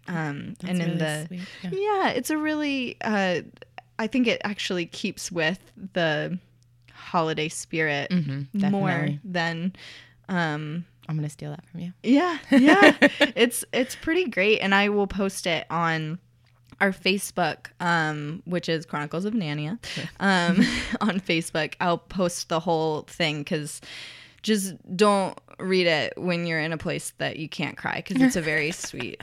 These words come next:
Speaker 1: story. <laughs> Um,
Speaker 2: Noted.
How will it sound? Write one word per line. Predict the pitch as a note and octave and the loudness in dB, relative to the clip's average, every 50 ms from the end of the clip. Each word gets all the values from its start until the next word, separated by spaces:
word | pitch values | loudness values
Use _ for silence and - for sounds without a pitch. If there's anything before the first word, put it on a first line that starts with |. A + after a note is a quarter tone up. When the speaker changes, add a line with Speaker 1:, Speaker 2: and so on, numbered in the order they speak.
| - - | -16 -12
Speaker 1:
story. | - - - B3+ D4 - - - - B3 D4 B3+ - B3 A3+ A#3+ G#3 - - | -8 -2 2 2 2 2 2 2 6 8 8 10 10 10 8 8 8 4 0
<laughs> | - - - - C#4+ - _ - | -8 -6 -4 -4 -4 -4 _ 2
Um, | G3 F#3+ F3 F3 | 4 4 6 6
Speaker 2:
Noted. | D#3 C#3+ B2 A#2+ - - C#3+ G#3 - - | 6 4 2 0 -2 -2 -4 -4 -4 -6